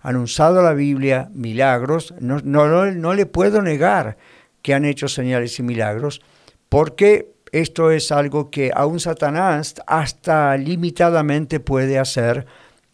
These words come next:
engañando Y la gente está engañada. Ahora, eso no niega que Dios hace milagros. No ande diciendo después por todo el estado que yo no creo en milagros. Nosotros creemos en milagros, hemos visto milagros en la red, yo he orado y algunas personas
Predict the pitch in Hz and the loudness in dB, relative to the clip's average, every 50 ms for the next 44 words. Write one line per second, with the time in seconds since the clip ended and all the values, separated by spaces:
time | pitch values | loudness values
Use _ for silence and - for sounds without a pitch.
0 | _ _ - 165 185 196 196 185 175 160 147 131 117 107 98 110 117 123 135 139 | _ _ -2 0 0 0 0 0 0 2 2 0 0 -2 -4 -4 -4 -4 -4 -6
1 | - - _ _ _ _ _ - 175 196 208 208 185 185 165 - 160 147 147 143 | -6 -12 _ _ _ _ _ -8 -6 -4 -4 -2 0 0 0 -2 -4 -6 -4 -4
2 | 151 135 139 - 143 147 147 147 143 139 123 113 107 104 110 - - - 135 127 | -6 -6 -6 -6 -6 -4 -4 -2 -2 -2 -2 -2 -2 -4 -6 -6 -4 -2 -2 0
3 | 120 113 113 113 117 113 - 120 127 143 151 156 156 170 208 226 220 202 185 170 | 0 -2 -2 -4 -6 -6 -6 -4 -2 -2 0 0 2 2 4 4 4 4 2 0
4 | 175 - 156 143 123 127 127 127 123 - 135 120 120 - 135 120 113 117 117 113 | 0 -2 -4 -4 -2 -2 -2 -4 -2 -2 -2 -2 -2 -2 -4 -4 -4 -2 -2 -2
5 | 113 107 104 92 98 - - - - - 117 123 143 185 214 226 240 240 233 202 | -4 -4 -4 -6 -8 -10 -10 -12 -8 -2 0 2 2 2 2 2 2 2 0 -2
6 | 160 - 196 196 196 190 175 175 160 131 - - 160 147 156 151 143 127 - 151 | -2 0 0 0 0 -2 -2 -2 -2 -2 -4 -6 -6 -6 -6 -8 -8 -8 -4 -2
7 | 156 156 147 135 123 - - 139 143 147 143 123 - 123 120 123 131 135 143 139 | -2 0 -2 -2 -6 -4 -4 -2 -2 -2 -4 -4 -4 -4 -2 0 0 0 0 0
8 | 135 131 131 135 127 127 127 120 120 120 117 113 110 104 - - - - - _ | -2 -4 -4 -2 -2 0 0 -2 -2 -2 -2 -4 -4 -4 -6 -8 -10 -14 -16 _
9 | _ - - - - - _ _ _ _ _ - - 120 - 123 117 120 135 160 | _ -20 -20 -20 -20 -20 _ _ _ _ _ -14 -12 -8 -6 -6 -4 -2 0 -2
10 | 156 - - 151 127 131 151 185 208 214 214 165 190 185 180 175 175 170 165 160 | -2 -2 -2 -2 0 2 2 2 0 0 -2 -4 -6 -6 -6 -6 -4 -2 -2 -2
11 | 160 165 160 165 156 135 127 120 113 107 - 156 175 175 - 185 185 180 170 160 | -2 -2 -2 -2 -2 -2 -4 -6 -4 -4 -2 -2 -2 -2 -2 -2 -2 0 0 0
12 | 160 160 160 156 151 - - 151 147 139 139 120 135 139 135 135 135 - - 117 | 0 -2 -2 -4 -6 -8 -8 -8 -6 -6 -6 -4 -2 -2 -2 -2 -4 -6 -10 -8
13 | 104 110 117 127 143 160 175 180 175 170 165 165 160 156 160 165 170 160 143 123 | -4 0 2 2 4 4 4 4 2 2 2 4 4 4 4 2 2 0 -2 -2
14 | 107 110 120 131 151 151 143 - - 127 - - 143 139 139 139 135 131 | -2 -2 -2 -2 -2 -2 -4 -4 -6 -8 -8 -8 -6 -4 -4 -6 -6 -8